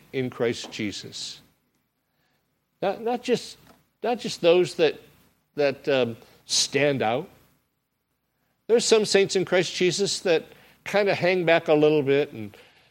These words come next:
and stay in the background, you know. But they're saints.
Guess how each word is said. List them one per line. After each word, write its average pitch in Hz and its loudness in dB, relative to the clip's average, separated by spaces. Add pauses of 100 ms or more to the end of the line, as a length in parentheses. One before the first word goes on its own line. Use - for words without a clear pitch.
and 120 -2
stay 165 4
in 160 2
the 151 6
background, 131 -2 (380)
you 123 -4
know. 127 -6 (920)
But 120 -4
they're 113 -4
saints. - -4